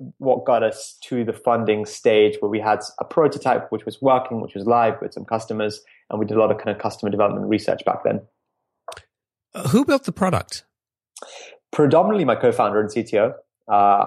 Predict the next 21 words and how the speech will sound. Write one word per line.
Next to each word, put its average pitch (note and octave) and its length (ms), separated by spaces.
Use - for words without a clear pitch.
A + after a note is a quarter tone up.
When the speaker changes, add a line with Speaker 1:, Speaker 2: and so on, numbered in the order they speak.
Speaker 1:
I A#2+ 500
look A#2 200
after, A2 720
you D#3+ 300
know, B2+ 80
we C3+ 260
both C3+ 640
looked C3+ 260
at - 80
the - 80
problem A2 480
and G2+ 260
how A#2+ 200
the A2+ 100
solution, G#2+ 760
what B2+ 260
the A2 40
solution A2 440
would A2 120
look G#2 240
like. G#2 380